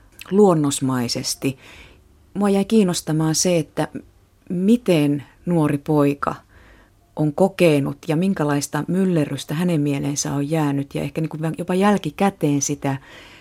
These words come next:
sellaista mielen inventaariota ehkä, koska kun omassakin lähipiirissä on ihmisiä, jotka ovat niin kuin kokeneet Suomen sodat, ei itse,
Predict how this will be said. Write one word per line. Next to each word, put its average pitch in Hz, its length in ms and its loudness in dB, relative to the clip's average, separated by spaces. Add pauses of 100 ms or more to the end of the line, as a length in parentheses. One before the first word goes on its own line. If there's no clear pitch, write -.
(100)
sellaista 151 540 -2 (1120)
mielen 175 540 4
inventaariota 135 1000 -2
ehkä, 135 340 -4 (1080)
koska - 280 -4 (360)
kun 175 140 -2
omassakin 180 600 2 (500)
lähipiirissä 165 760 0
on 151 140 0
ihmisiä, 170 640 2 (600)
jotka 170 380 -2
ovat 160 300 0
niin 160 140 -4
kuin 156 140 -8
kokeneet 160 720 0
Suomen 160 540 0 (120)
sodat, - 720 0 (140)
ei 170 200 0
itse, 175 420 -2